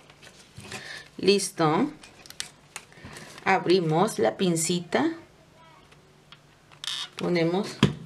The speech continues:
silicón. Y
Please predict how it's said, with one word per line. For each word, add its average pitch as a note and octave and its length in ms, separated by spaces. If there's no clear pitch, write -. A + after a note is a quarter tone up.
silicón. G#3 760
Y A3+ 340